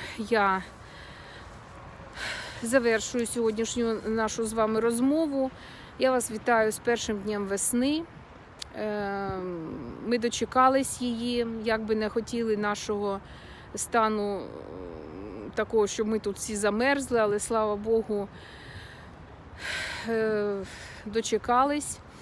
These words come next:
Е, велику кі-, великі плани маємо на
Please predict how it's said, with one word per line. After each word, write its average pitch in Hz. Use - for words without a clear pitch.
Е, 214
велику 262
кі-, 220
великі 247
плани 226
маємо 254
на 240